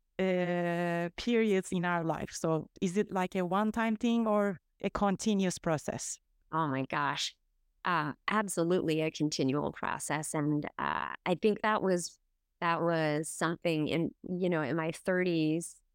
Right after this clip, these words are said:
Speaker 2: I could tell that I was moving into a different phase of life. You know, for me, I, I had my two boys in my thirties. Um, and, you know, I, I sensed that it was this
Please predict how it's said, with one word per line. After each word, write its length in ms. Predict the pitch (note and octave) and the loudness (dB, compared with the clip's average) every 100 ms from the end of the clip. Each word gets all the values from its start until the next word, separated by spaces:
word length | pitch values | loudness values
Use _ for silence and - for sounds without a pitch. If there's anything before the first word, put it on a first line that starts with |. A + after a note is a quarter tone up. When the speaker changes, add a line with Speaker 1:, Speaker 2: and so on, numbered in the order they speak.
| _ - | _ -10
Speaker 2:
I 60 | |
could 240 | G3 G3+ F3+ | -4 -4 -4
tell 320 | - C4+ C4+ | 0 2 2
that 140 | A3 | 2
I 80 | G3+ | 2
was 180 | F#3 F#3 | 0 0
moving 400 | F#3 F#3+ F#3+ F#3 | 0 0 0 2
into 760 | E3+ F3+ F3 - F#3 E3+ E3 E3 - | 2 0 -2 0 2 2 2 0 -2
a 60 | |
different 580 | E3 F3 E3 F3+ D#3+ C#3+ - | -2 -2 -2 -2 -2 -4 -10
phase 640 | - F#3 D#3+ G3+ C#4 D4 - | -4 -2 0 2 0 0 -2
of 160 | D4 | -2
life. 300 | F4 F4+ F4 | 0 0 0
You 80 | - | 0
know, 160 | E3 F3 | -2 0
for 240 | - F3 | -2 0
me, 460 | E3+ F3 F3+ F#3 - | 0 0 0 0 -2
I, 200 | - - - | -6 -8 -6
I 360 | E3+ D#3+ D#3 - - | -4 -2 -2 -4 -4
had 160 | E3+ | -4
my 140 | E3+ D#3+ | -4 -4
two 200 | - F3 | -2 -2
boys 420 | E3+ C4 C#4+ C4+ | 0 2 2 4
in 120 | C4 | 2
my 160 | B3 A#3+ | 2 2
thirties. 580 | B3 A#3 A#3 A3+ A3 - _ _ _ _ - | 2 2 2 2 2 -4 _ _ _ _ -2
Um, 640 | F#3 F3 D#3+ D#3 D#3 - - | 0 2 2 0 0 -4 -6
and, 420 | - G3 F3+ F3+ - - | -2 0 2 0 -4 -4
you 160 | G3 G3+ | 0 2
know, 220 | F3 E3+ - _ _ | 2 0 -8 _ _
I, 300 | D#3+ F3+ F3 - | -2 0 0 0
I 140 | F3 | -2
sensed 600 | E3+ - G#3 G#3 - - - | -4 -2 -2 0 -4 -6 -4
that 140 | E3 | -2
it 120 | - | 0
was 320 | D#3+ D#3 - - | 0 0 -6 -12
this 400 | E3+ E3+ D3+ - | -6 -4 -4 -6